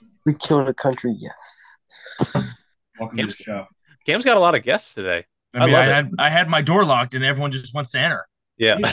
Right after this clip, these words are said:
Speaker 2: chair, damn it. <laughs> Relax. Jeez.
Speaker 1: Where's Jimmy?
Speaker 2: I love
Speaker 1: Put
Speaker 2: it.
Speaker 1: Jimmy on.
Speaker 3: Yeah.
Speaker 2: Sorry.
Speaker 3: So, guys, the reason I wanted to have this episode is 'cause it's a very special week for us coming up. It's Thanksgiving in the next week, and I wanted to put out an episode for all the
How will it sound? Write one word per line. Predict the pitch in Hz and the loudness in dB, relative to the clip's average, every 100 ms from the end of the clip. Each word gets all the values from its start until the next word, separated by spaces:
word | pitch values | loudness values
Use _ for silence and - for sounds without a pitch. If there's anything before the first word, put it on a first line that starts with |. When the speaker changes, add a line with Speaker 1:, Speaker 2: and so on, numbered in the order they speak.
| - | -4
Speaker 2:
chair, | - 208 - - | -8 -10 -10 -16
damn | 117 117 | -16 -12
it. | 180 - - | -14 -14 -18
<laughs> | - - - 170 - - 254 - | -18 -16 -10 -4 -2 0 0 -2
Relax. | 220 - 196 - - | -4 -2 -2 -4 -8
Jeez. | 143 165 170 151 139 107 95 - - _ _ _ _ - - | -4 0 2 2 2 0 -4 -10 -16 _ _ _ _ -20 -8
Speaker 1:
Where's | - 160 | -2 -2
Jimmy? | 139 143 123 110 | 2 0 0 -4
Speaker 2:
I | 95 | -14
love | 95 | -4
Speaker 1:
Put | 151 | -4
Speaker 2:
it. | 110 | -2
Speaker 1:
Jimmy | 135 127 113 | -2 -2 -4
on. | 110 107 - - - | -8 -8 -18 -20 -4
Speaker 3:
Yeah. | 101 90 | -2 -2
Speaker 2:
Sorry. | - - - _ | -6 -18 -20 _
Speaker 3:
So, | - 151 151 - | 2 6 6 4
guys, | 123 131 123 | 2 2 2
the | 113 | 0
reason | 127 139 139 127 | 0 0 0 -4
I | - 104 | -2 0
wanted | 104 113 113 | 2 0 2
to | 104 | 2
have | 110 | 2
this | 104 101 | 0 -4
episode | 98 98 107 101 | -4 -4 -2 -2
is | - | -2
'cause | 107 | -4
it's | 98 - | -4 -12
a | |
very | 92 110 127 120 | -2 2 4 2
special | - 123 - 120 | 0 -2 0 0
week | 104 98 | 0 -2
for | - 98 | -6 -2
us | 95 95 | 0 -2
coming | - 104 107 | -6 -8 -4
up. | 92 98 _ _ _ | -2 -2 _ _ _
It's | 101 - | -12 -4
Thanksgiving | 110 113 - 110 104 | -4 -4 -2 0 0
in | 95 | -4
the | 95 | -4
next | 95 - | -4 -4
week, | 101 95 92 | -4 -6 -6
and | 90 | -8
I | 90 | -2
wanted | 95 98 98 | 0 0 -2
to | 92 | -4
put | - 107 | -4 0
out | 104 | 0
an | 104 | 0
episode | 95 - - 98 95 | -2 -4 -4 -2 -2
for | - 98 | -2 0
all | 98 98 | 2 0
the | 95 | -2